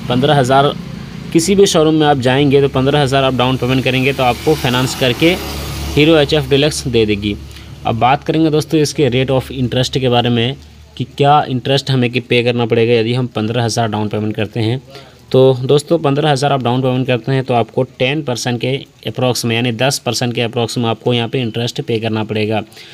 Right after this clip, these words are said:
यदि आप ज़्यादा down payment करना चाहते हैं यानी आप चाहते हैं कि पच्चीस हज़ार down payment करें, पैंतीस हज़ार, बीस हज़ार आप down payment करें तो इसमें दोस्तों आपको आठ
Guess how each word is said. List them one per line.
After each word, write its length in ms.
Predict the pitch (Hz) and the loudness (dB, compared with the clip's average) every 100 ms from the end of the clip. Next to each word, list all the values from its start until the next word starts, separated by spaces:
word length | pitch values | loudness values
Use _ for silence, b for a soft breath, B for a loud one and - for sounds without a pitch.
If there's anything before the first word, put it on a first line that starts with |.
| B - | B -4
यदि 160 | 139 165 | 0 0
आप 100 | 156 | -2
ज़्यादा 400 | 107 120 127 170 | -2 0 2 2
down 180 | 175 175 | 0 0
payment 240 | 165 160 | 2 2
करना 180 | 156 147 | 2 0
चाहते 300 | 143 127 151 | 0 -2 -2
हैं 60 | |
यानी 320 | 135 127 135 113 | 0 0 0 0
आप 160 | 120 | -2
चाहते 340 | - 117 117 139 | -2 -2 -2 -2
हैं 100 | 131 | -2
कि 240 | 139 139 139 B B B B | 0 -2 -4 B B B B
पच्चीस 280 | 127 135 160 | -2 2 2
हज़ार 140 | 143 | 2
down 200 | 131 131 | 2 0
payment 260 | 127 123 117 | 2 0 2
करें, 240 | 117 127 127 | 0 0 0
पैंतीस 360 | 120 110 139 | -2 2 0
हज़ार, 360 | 117 127 123 117 - 123 | 2 2 0 -2 -10 -4
बीस 220 | 123 143 | -2 0
हज़ार 200 | 139 139 | 2 2
आप 100 | 123 | 2
down 180 | 120 123 | 0 0
payment 240 | 123 123 | 0 0
करें 260 | 117 113 143 B B B B | 0 -2 -4 B B B B
तो 60 | 131 | -2
इसमें 220 | 139 160 | 0 2
दोस्तों 280 | 156 151 156 | 2 2 0
आपको 340 | 139 - 170 160 - _ _ 123 | 2 2 2 0 -10 _ _ 0
आठ 220 | 135 | 0